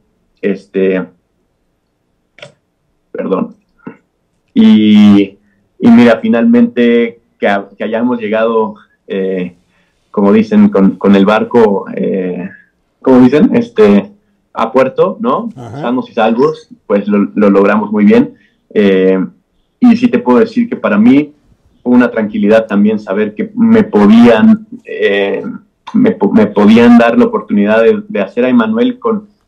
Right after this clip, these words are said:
Speaker 1: con, con estos matices, con estos tonos, con estas nuevas capas, con esta, tejerlo de verdad, ¿no? Un personaje que a, muchos comentarios me han dicho que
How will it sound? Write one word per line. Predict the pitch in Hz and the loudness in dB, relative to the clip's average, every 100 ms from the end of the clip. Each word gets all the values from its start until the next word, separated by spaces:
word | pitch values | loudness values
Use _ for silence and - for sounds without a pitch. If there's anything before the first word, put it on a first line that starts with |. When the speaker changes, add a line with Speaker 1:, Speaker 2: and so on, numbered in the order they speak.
| _ _ | _ _
Speaker 1:
con, | - 233 220 - | -2 0 0 -2
con | 233 226 | 0 2
estos | 233 - | 2 0
matices, | 233 147 - 120 123 | -2 -2 -4 -4 -2
con | 117 | -2
estos | 110 - 110 | -2 -4 -4
tonos, | 123 123 117 | 2 2 2
con | 113 | 0
estas | 110 113 | 0 0
nuevas | 113 110 107 | 2 2 0
capas, | 120 117 110 - | -6 -2 -2 -4
con | 110 110 | -8 -10
esta, | - 110 107 - _ - - - | -4 -4 -4 -10 _ -12 -10 -4
tejerlo | 107 - 135 135 139 | -4 0 -2 0 0
de | 123 113 | 2 0
verdad, | 107 101 110 113 98 | -2 -6 -4 -4 -4
¿no? | 101 123 127 | -6 -6 -6
Un | 120 117 | -4 -4
personaje | 117 113 117 110 117 | -4 -2 -2 -2 -6
que | - | -4
a, | 101 104 - _ _ _ - | -4 -4 -10 _ _ _ -2
muchos | 123 139 139 120 | 2 2 0 -6
comentarios | 123 113 104 117 117 113 - _ - | -2 -2 0 0 0 -4 -8 _ -10
me | 107 110 | -4 0
han | 110 | 2
dicho | 113 - 110 | 0 0 -2
que | 98 95 90 | 0 -4 -4